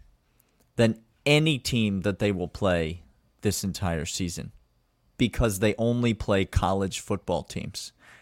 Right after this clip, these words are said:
and they're more talented on the defensive side of the football than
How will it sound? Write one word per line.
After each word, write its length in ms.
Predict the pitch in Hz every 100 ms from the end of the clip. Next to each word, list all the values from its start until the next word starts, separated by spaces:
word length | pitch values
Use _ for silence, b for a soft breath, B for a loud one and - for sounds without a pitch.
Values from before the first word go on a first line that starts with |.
| b
and 200 | 95 90
they're 180 | 104 104
more 220 | 104 104
talented 560 | 95 95 90 90 - 85
on 140 | 85
the 60 | 80
defensive 500 | 87 92 87 - 78
side 180 | 92 80
of 60 |
the 60 | 80
football 380 | - 87 71 -
than 180 | 95